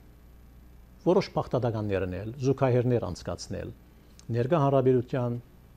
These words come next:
առաջին հանրապետության, բայց մանավանդ առաջին համաշխարհային պատերազմեն ետք դիրող այդ տարիներու վրա, երբ ստեղծվեցավ առաջին հանրապետությունը, երբ ստեղծվա-, ստեղծվեցավ Թուրքիո հանրապետությունը,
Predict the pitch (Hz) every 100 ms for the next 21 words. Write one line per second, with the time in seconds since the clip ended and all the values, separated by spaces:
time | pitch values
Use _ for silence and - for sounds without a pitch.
0 | - - - - - 113 117 - 151 131
1 | 127 120 123 - 135 147 139 - 147 165
2 | 202 185 135 156 - - - - - -
3 | - - - - - - - - 131 135
4 | 131 196 120 135 - 135 131 131 113 117
5 | 117 104 120 113 101 107 131 160 - -
6 | - - - - - - - - 120 127
7 | 127 113 117 117 117 107 113 113 127 113
8 | 139 165 - - - - - - - -
9 | 135 135 135 - - - - 127 - 131
10 | 107 113 113 - 107 107 - 123 113 113
11 | 110 107 107 - 113 113 110 117 104 -
12 | - 101 98 - 107 - - - 92 107
13 | 98 110 - - - 127 123 120 117 113
14 | 110 - 117